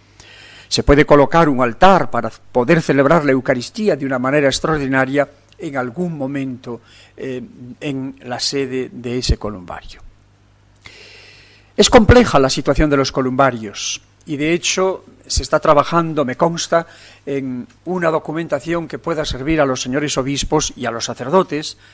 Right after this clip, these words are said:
para que tengan una praxis correcta, porque en torno a los columbarios también se deslizan otros problemas de tipo administrativo, jurídico y, cómo no, también económico. Por tanto,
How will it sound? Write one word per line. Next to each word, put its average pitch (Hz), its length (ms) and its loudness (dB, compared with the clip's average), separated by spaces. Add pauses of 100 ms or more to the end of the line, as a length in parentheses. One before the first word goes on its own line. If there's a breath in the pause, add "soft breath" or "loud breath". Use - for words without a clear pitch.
(360 soft breath)
para 135 220 -4
que 143 100 -12
tengan 160 380 -4
una 160 180 -4
praxis 147 380 -6
correcta, 143 460 -6
porque 139 320 -6
en 131 80 -6
torno 190 260 -2
a 139 40 -2
los 127 180 -8
columbarios 147 760 -4 (300 soft breath)
también 160 320 -10
se 160 160 -6
deslizan 139 500 -6
otros 156 300 -6
problemas 139 460 -6
de 113 100 -12
tipo 165 240 -4
administrativo, 120 960 -8 (360 soft breath)
jurídico 135 840 -6 (320 soft breath)
y, 147 120 -8
cómo 131 280 -4
no, 127 200 -4
también 123 360 -10
económico. - 580 -12 (720 loud breath)
Por 127 160 0
tanto, 147 600 2